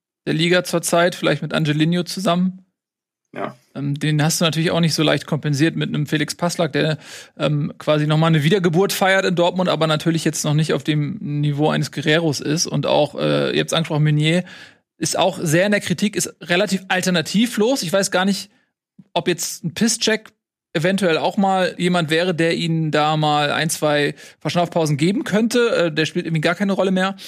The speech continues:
Speaker 1: Ähm, aber ich wollte noch mal zu den Einwechslungen auch kommen. Das ist ganz interessant. Ähm, diese kamen zwar relativ spät, ne? Hazard in der einundsechzigsten und dann Moukoko und, äh, Reina in der achtundsechzigsten. Und die drei haben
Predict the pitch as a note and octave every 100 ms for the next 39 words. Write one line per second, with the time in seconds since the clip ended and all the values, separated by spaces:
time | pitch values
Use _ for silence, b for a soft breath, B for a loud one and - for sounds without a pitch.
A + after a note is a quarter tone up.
0 | B B B B B B - D#3+ D#3+ D#3
1 | D#3 G#3 G3+ G3+ E3+ - F#3 A3+ A3+ G#3+
2 | G3+ G3+ G3 - A3 A3 F3+ - _ _
3 | _ - F#3+ G#3+ F#3+ F3 - F#3 A#3 -
4 | F3 F3 E3+ - - D#3+ D3+ D#3+ A3 G#3+
5 | F3 F3+ F3+ D3+ - D#3 G3+ A#3+ D#3 G3+
6 | E3 D3+ F3 E3 E3 D#3 F3+ F3 F#3 F#3+
7 | - E3+ D#3 D#3 D#3 D3+ B B B B
8 | E3+ - F3 F3+ E3 D3+ - D#3+ D#3+ E3
9 | D#3+ - - D#3 D3+ C#3+ C#3+ - F#3 -
10 | F3 D3+ C#3+ - - E3+ E3 F3+ F3+ G3+
11 | G3+ G#3 G#3+ -